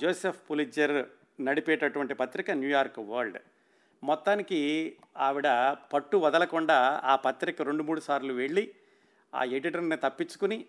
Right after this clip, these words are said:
ఈయన పత్రిక అధిపతి అనమాట జోసెఫ్ పులిట్జర్, ఇంకా ఎడిటర్కి వేరే వాళ్ళు ఉంటారు. మొత్తానికి ఎలాగైతే ఆయన కలుసుకోగలిగింది.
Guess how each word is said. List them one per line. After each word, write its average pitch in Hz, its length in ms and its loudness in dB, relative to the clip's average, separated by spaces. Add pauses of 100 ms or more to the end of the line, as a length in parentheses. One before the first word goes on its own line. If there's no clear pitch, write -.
(160)
ఈయన 160 500 4
పత్రిక 147 260 0
అధిపతి 165 380 4
అనమాట 135 280 4
జోసెఫ్ 147 480 -2
పులిట్జర్, 156 360 0
ఇంకా 254 180 -6
ఎడిటర్కి 196 380 2
వేరే 170 220 2
వాళ్ళు 135 240 2
ఉంటారు. 113 260 -2 (680)
మొత్తానికి 156 360 0
ఎలాగైతే 151 400 4
ఆయన 143 260 -2
కలుసుకోగలిగింది. 123 760 -4